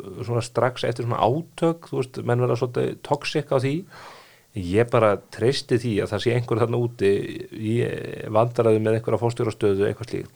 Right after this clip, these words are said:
sem að, sem að taki svona mann, eh, innundir. Og þú veist, og,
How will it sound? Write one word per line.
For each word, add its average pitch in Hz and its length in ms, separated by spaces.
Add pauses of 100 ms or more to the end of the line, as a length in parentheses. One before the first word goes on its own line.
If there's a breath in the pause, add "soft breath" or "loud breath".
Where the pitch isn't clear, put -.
sem 107 220
að, 104 80 (560 loud breath)
sem 107 180
að 107 140 (240)
taki 143 340
svona 120 320
mann, 123 220 (320)
eh, - 400 (100)
innundir. - 380 (560)
Og 98 80
þú 98 80
veist, - 180
og, 104 140